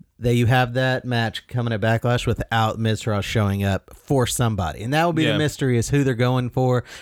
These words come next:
Speaker 1: what they're doing. Are they pissed off 'cause Seth won't take him on, so they try to help him lose the belt? Does Finn come out?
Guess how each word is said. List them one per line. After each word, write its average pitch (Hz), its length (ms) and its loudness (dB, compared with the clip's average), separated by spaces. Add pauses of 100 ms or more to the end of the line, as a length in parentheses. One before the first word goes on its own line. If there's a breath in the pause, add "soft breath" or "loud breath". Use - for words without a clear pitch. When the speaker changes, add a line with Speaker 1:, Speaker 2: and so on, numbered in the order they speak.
Speaker 1:
what 123 160 0
they're 123 120 0
doing. 117 500 2
Are 120 100 2
they 107 100 0
pissed 127 300 -2
off 117 180 0
'cause 120 120 -2
Seth 117 240 0
won't 117 140 -4
take 113 160 -2
him 113 120 -2
on, 113 220 -2
so - 80 -10
they 101 120 -4
try 120 160 -2
to 110 80 2
help 110 160 0
him 110 160 -2
lose 120 220 2
the 117 80 -2
belt? 117 480 0 (460 loud breath)
Does 90 200 -8
Finn 127 240 0
come 120 240 0
out? 120 340 0